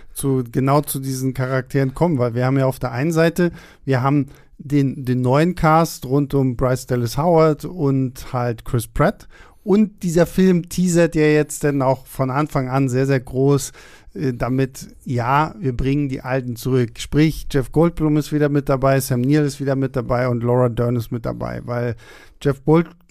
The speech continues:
Goldblum ist der Einzige gewesen, der ja in Jurassic World zwei mal so sein, was, seine dreißig Sekunden da abgerockt hat und irgendwie mit dabei war. Und jetzt hieß es ja mal, ja, ja, die sind alle mit dabei und die kriegen auch eine große Rolle und bla, bla, bla, hast du nicht gesehen.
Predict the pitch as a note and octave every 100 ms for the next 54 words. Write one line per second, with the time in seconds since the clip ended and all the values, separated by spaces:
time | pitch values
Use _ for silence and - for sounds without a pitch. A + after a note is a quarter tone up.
0 | _ - F3 F3 E3+ E3 D#3+ - C3 B2+
1 | G3 F#3+ E3+ E3 D#3 D3 E3 D#3 D3 D3
2 | C#3 C3 C3+ C#3 C#3+ C3 C3 B2 - B2+
3 | D3+ D#3 D3+ C#3+ C3+ C3 C3+ C3+ B2+ A#2+
4 | B2+ C3 - - - D3+ C3+ C3 A#2+ C#3
5 | C#3 C#3 C#3+ C#3 D#3+ D#3+ F3 D3+ D3+ D#3+
6 | E3 C#3 D#3+ - D3+ D#3+ - C#3+ D3 D3
7 | D3 D3 C#3+ B2 A#2+ C3+ E3 F3+ - -
8 | - - - F3+ D3 C#3 - A3+ D#3 C#3+
9 | D#3+ - E3 D#3+ D#3+ D#3 D3+ C#3 A#2+ A#2+
10 | B2+ C#3 D3 B2 B2 B2 B2 B2 B2 A#2
11 | A2 C3+ G#3+ F#3 D#3+ B2 - C#3 C3+ C3+
12 | A#2 C3 B2 B2 B2+ A#2+ A#2+ D#3+ F#3 F3+
13 | E3 D3 C3 C3 B2+ C3 B2+ B2 B2 C3
14 | - A#2 G#2 B2 -